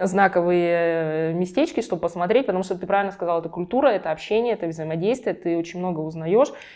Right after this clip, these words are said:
и начиная там от с-, серебра какого-нибудь столового, заканчивая ты, там, мебелью, либо вот антикварным оружием.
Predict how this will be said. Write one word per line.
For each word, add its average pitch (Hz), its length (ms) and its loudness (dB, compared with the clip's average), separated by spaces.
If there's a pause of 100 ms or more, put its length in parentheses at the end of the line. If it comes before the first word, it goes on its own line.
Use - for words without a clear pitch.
и 175 80 -4
начиная 185 420 2
там 160 220 0
от 160 140 -4
с-, - 280 -14
серебра 196 380 6
какого-нибудь 190 540 2
столового, 190 560 6
заканчивая 185 640 0
ты, 175 260 -2
там, 160 160 -4
мебелью, 208 460 4
либо 180 220 0
вот 170 180 -2
антикварным 175 520 -8
оружием. 170 340 -4